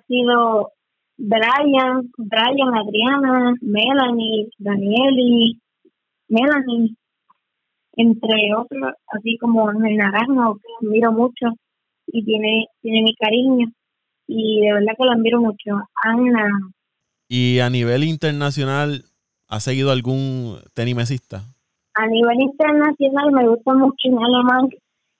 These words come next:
Speaker 1: que se llama Chris Stamper, me gusta mucho su juego y su forma de manejar los partidos, su temple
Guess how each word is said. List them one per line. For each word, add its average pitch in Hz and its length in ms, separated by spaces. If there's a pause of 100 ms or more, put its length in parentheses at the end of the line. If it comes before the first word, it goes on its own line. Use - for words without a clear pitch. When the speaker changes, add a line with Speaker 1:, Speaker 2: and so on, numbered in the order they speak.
Speaker 1:
que 269 120
se 254 120
llama 233 340
Chris 254 260
Stamper, 254 420
me 208 140
gusta 202 240
mucho 240 320
su 240 160
juego 226 280 (580)
y 311 400 (420)
su 214 240 (120)
forma 226 360
de 226 60
manejar 214 420
los 214 200
partidos, 196 500 (380)
su 233 180
temple 240 460